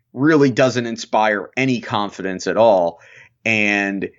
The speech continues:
if they lose to this game to Tennessee, a team that, let's face it, we, we don't think that the Dolphins are winning the division. So,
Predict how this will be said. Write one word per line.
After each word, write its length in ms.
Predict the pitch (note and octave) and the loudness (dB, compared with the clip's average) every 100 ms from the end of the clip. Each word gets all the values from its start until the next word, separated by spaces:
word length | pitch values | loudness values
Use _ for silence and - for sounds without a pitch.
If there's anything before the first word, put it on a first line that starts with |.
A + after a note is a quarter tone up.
| _ _ _ _ _ _ _ _ _ - | _ _ _ _ _ _ _ _ _ -2
if 200 | B2+ B2 | -2 2
they 360 | D3+ F3+ F#3 - | 4 4 2 0
lose 480 | C3 D3 D#3 D#3 C#3+ | 2 4 4 2 -2
to 220 | - C3+ - | -2 -4 0
this 240 | C3 C3 | 0 0
game 280 | C#3 C3+ B2+ | 2 2 2
to 60 | A2 | -4
Tennessee, 720 | - C3 A2+ - D#3+ F#3 C#3 | -4 -4 -4 -4 -2 2 2
a 60 | C#3+ | 2
team 300 | - C#3+ B2+ | 0 -2 0
that, 320 | A2+ A2 _ - | 0 -2 _ -2
let's 220 | C#3 C#3+ | -2 0
face 260 | A2+ G2+ F2 | -2 -2 -6
it, 160 | - | -8
we, 240 | G#2 A2+ F#2+ | -6 -4 -2
we 180 | G#2+ | 2
don't 220 | C3 C#3 C3 | 2 2 0
think 200 | B2 A#2+ | -2 -2
that 140 | A2+ | -4
the 60 | F#2+ | 0
Dolphins 400 | A2+ G#2+ G#2+ F#2+ | 0 0 -2 -4
are 80 | |
winning 280 | G2 G#2 G2 | -2 -2 -2
the 60 | F#2 | -2
division. 500 | F#2 A2+ A#2 F2+ F#2 | -2 0 0 -2 -4
So, 400 | G#2+ F#2+ F#2 | -2 0 -2